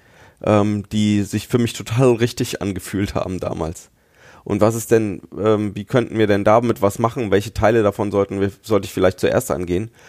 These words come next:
um da mal weiterzumachen? Und dann ist es natürlich ein kontinuierliches Dranbleiben und dann eben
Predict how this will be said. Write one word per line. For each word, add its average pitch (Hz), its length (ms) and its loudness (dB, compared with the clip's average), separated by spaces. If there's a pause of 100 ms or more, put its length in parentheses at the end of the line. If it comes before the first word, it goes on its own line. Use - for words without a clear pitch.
(180)
um 101 160 -2
da 101 100 4
mal 90 160 2
weiterzumachen? 92 640 0
Und 92 100 -4
dann 92 160 2
ist - 140 -6
es 101 120 -8
natürlich 117 440 -2
ein 78 100 -2
kontinuierliches 101 840 -2
Dranbleiben 98 600 0 (320)
und 95 180 -2
dann 85 180 2
eben 98 500 -2